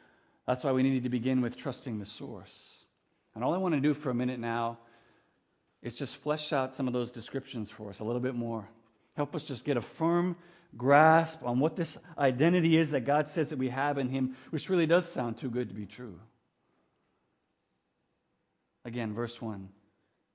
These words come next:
Jude says, "This identity that we have in Christ has these three characteristics, called, loved, and kept." Let's look at called, first of all.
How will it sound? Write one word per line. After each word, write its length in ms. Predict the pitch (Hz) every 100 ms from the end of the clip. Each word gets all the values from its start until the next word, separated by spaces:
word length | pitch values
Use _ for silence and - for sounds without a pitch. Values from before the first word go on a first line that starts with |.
| _ _ _ _ _
Jude 260 | 135 127 127
says, 640 | - 120 110 98 - - _ _ _ _ _ _ -
"This 200 | 139 -
identity 640 | 123 113 139 165 170 180
that 120 | 160
we 120 | 127 123
have 180 | 123
in 180 | 120 113
Christ 360 | 113 120 110 -
has 160 | 113
these 180 | 104 107
three 180 | - 127
characteristics, 800 | - 120 110 107 107 - 98 -
called, 520 | - 135 127 104 92 - _ _ _ _ _ -
loved, 500 | 104 120 113 92 - - - _ _ _ _
and 200 | 120 110
kept." 320 | - 113 101 -
Let's 160 | 117
look 140 | 147 135
at 80 |
called, 360 | - 131 120 104
first 280 | - 110 -
of 100 | 101
all. 240 | 95 95